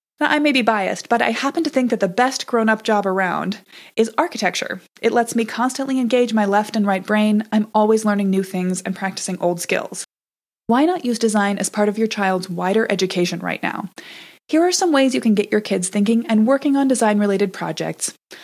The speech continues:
I've consulted with my experts and sorted them out by age group. We'll start young. From age three, kids are very motivated by the idea of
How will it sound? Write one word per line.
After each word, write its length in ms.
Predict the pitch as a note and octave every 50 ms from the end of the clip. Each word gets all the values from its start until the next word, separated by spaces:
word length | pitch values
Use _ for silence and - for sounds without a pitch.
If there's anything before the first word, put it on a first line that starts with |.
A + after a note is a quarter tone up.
| - - _ _
I've 140 | - G#3+ G#3+
consulted 400 | - A3 G#3+ G#3+ A3 A3 A#3 A#3
with 120 | C4+ C4+ -
my 120 | D#4 D#4 -
experts 420 | G#3+ G#3 - - - F#3+ F#3 F#3 - -
and 120 | G#3 G3+
sorted 280 | F#3+ - A3 G#3+ A3 G#3
them 120 | A#3 A3
out 280 | A3 G#3 F3+ F#3 F#3 - - _ _
by 140 | - F3+ - -
age 240 | F3 E3+ E3+ -
group. 300 | - G3 F3+ - - - - - _ _ _ _ _ _ _ -
We'll 80 | A#3+ A3+
start 320 | - - C#4 C#4+ - -
young. 320 | F#3 E3 - - - F3 - _ _ _ _ _ _ _ _ _ _ _ _ -
From 180 | - A#3 A3+ A3
age 320 | B3 D4+ F4 F4 - -
three, 500 | - - A3+ B3 A#3+ G#3+ E3+ D3+ - F3 F3 - _ -
kids 200 | - C4 C4 -
are 100 | D4+ C4+
very 280 | A3 A3+ A3 A3+ A3+
motivated 480 | A3 G3+ F#3+ F#3+ F#3+ F#3+ F#3+ F3+ F3+ F3
by 100 | F3+ E3+
the 140 | F3 F3 E3
idea 320 | E3 E3 F3 E3+ E3+ E3+
of 200 | - F3+ F3 -